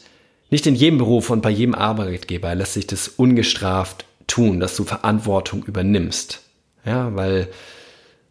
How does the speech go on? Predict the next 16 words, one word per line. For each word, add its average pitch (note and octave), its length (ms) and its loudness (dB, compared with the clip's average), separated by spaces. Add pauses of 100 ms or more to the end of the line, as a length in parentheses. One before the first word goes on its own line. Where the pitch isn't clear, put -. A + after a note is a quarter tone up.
häufig C3 380 4
schwingt A2+ 240 2
die A#2+ 80 4
Angst D3 300 4
mit, A#2+ 420 2
dass - 240 0
eine A2 100 0
Beförderung A#2 540 2
ausbleibt F#2+ 760 -2
oder F2+ 200 -2
gar F2+ 560 2
sogar F#2+ 260 -2
Angst G#2+ 220 0
um G2+ 120 2
den F#2+ 180 2
Arbeitsplatz, G#2+ 920 -2